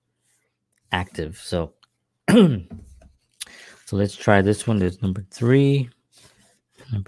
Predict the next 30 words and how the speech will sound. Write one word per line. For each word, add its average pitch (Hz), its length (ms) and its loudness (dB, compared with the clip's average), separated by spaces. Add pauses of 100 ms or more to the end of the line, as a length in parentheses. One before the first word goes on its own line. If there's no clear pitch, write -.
believe 120 680 0 (1000)
that's, - 260 -8
this 110 120 0
is 101 120 -4
the 92 100 -2
last 92 340 0
one. 95 460 -2 (1200)
It's - 220 -20
about 87 300 -8
four 98 260 -2
pages 95 640 -8
long, 90 180 -8 (580)
but 98 100 -6
I'll 95 140 -2
read, 95 220 0
uh, 82 200 -4
I - 40 -10
won't 92 240 -6
read 87 140 -8
all 82 160 -10
of 85 80 -18
this. - 360 -14 (440)
<laughs> - 460 -16
All 107 80 4
right. 95 180 4
So 104 460 4
number 98 480 0
twelve 117 440 4
dash 104 440 0
three. 113 420 -4